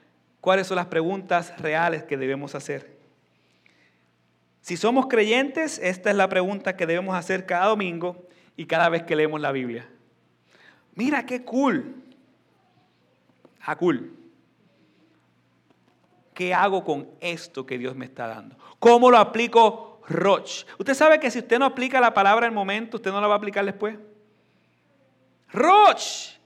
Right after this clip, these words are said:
Roch, con urgencia, con urgencia. Y si tú no crees aquel que está aquí y no te ha-, no te has hecho esta pregunta, corre y haz esta pregunta. "Andrés,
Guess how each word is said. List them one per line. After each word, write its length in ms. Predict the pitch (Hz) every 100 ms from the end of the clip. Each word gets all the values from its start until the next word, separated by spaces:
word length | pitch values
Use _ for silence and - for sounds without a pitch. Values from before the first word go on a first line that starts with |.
| _
Roch, 320 | - 330 262 -
con 160 | 226
urgencia, 440 | 233 214 359 - 196
con 120 | 196
urgencia. 500 | 208 330 339 208 139 _ _ _ _ _ _ _ _ _ _ _ _ _ _ _ _ _ _ _ _ _
Y 120 | - 165
si 140 | 208
tú 200 | 202 285
no 160 | 311 -
crees 680 | 226 240 202 - - - - _ _ _ -
aquel 500 | 131 139 175 190 202
que 80 | 175
está 220 | - 170
aquí 420 | 170 - 143 131 - _ _ _ _ _ _ _ _ _ _ _ _ _ _ _ _ _ _ -
y 80 | 151
no 160 | 202
te 60 | 233
ha-, 260 | 214 214 214
no 140 | 175
te 60 | 202
has 160 | 220 -
hecho 220 | 202 196
esta 260 | 190 196 190
pregunta, 720 | 180 190 240 247 120 117 - _ _ _ _ _
corre 600 | - 220 233 233 240 233 240
y 180 | 160 151
haz 320 | 170 196 208
esta 320 | 185 180 190 180
pregunta. 720 | 175 156 214 220 226 226 214 - - _ _ _ _ _
"Andrés, 880 | 214 247 277 311 254 - - -